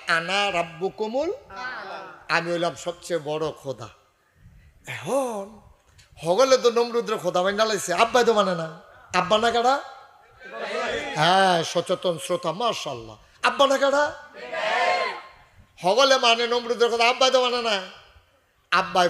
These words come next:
পুলিশ ফাড়াইয়া, আমরার আব্বারে, নমরুদে পুলিশ ফাড়াইয়া আব্বারে গেছে ধরত।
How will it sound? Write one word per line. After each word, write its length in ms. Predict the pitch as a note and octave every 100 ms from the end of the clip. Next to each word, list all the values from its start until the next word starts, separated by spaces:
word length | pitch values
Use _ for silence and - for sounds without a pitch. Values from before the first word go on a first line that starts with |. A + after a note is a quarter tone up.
| -
পুলিশ 420 | G3+ F#3+ F3+ -
ফাড়াইয়া, 640 | F#3 F3+ F3 E3+ E3 B2 G#2+ - - - _ _ _ _ -
আমরার 400 | E3 D3+ D#3 C#3 - -
আব্বারে, 560 | E3 E3 E3 D#3+ C#3 A#2 B2+ _ _ _ _ _ D#3
নমরুদে 560 | D#3 F#3+ F#3+ G3+ F3 E3+
পুলিশ 460 | G#3 G#3 F#3 -
ফাড়াইয়া 520 | E3+ E3 D#3 D3+ B2+ A2 - _ _ _
আব্বারে 380 | D#3 D#3 D#3+ C#3
গেছে 260 | C3+ - C3
ধরত। 400 | B2+ C3 -